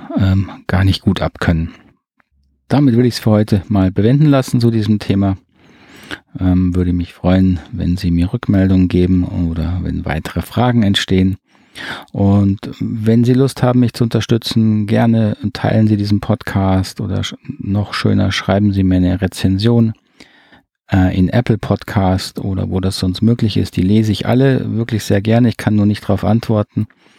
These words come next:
Und wenn Sie Lust haben, den Podcast noch mehr unterstützen, zu unterstützen, schauen Sie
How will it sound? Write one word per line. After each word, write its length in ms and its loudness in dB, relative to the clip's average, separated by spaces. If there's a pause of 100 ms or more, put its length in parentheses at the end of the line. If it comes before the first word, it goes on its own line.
(540)
Und 400 0
wenn 220 2
Sie 340 0 (360)
Lust 320 0
haben, 240 0
den 160 -4
Podcast 420 -4
noch 160 -2
mehr 180 2
unterstützen, 680 -2
zu 140 -4
unterstützen, 500 0
schauen 300 0
Sie 220 0